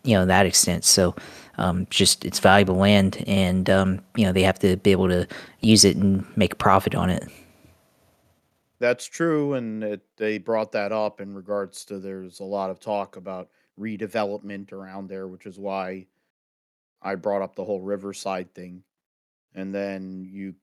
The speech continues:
Speaker 2: consider, uh, yeah, like, bringing up all these different racing track, racetracks they've had in that area. I mean, I, it also, you brought up the point about fans, and I think by the time Wiz Khalifa was doing his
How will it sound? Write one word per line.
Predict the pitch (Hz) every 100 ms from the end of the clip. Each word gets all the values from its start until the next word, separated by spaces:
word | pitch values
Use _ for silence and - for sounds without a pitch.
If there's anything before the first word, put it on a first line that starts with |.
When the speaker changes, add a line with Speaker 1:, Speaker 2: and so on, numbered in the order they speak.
| _
Speaker 2:
consider, | 101 95 - 101 98 95 92 90 _ _ _ _ _ -
uh, | 95 92 92 90 87 85 82 87 _
yeah, | 117 104 85
like, | 85 92 - -
bringing | 107 107 101
up | 104 101
all | 107 104
these | 101 101
different | 104 98 110 98
racing | 98 101 101 - 110 101
track, | 87 110 101 92
racetracks | 113 110 101 - 104 -
they've | 101 95
had | 101 98
in | 98 95
that | 95
area. | 95 98 101 101 101 98 - _ _ _ _ _ -
I |
mean, | 110 107
I, |
it | 104 101 110
also, | 110 110 - 110
you | 104
brought | 95 107 104
up | 101
the | 98
point | - 107 101
about | 95 95 -
fans, | - 113 110 107 101
and | 101
I | 95 104
think | - 117 90
by | 104 113
the | 104
time | 98 113 117 107
Wiz | 101 110 -
Khalifa | 107 110 107 - 101
was | 95 101 90
doing | 92 110 104
his | 98 90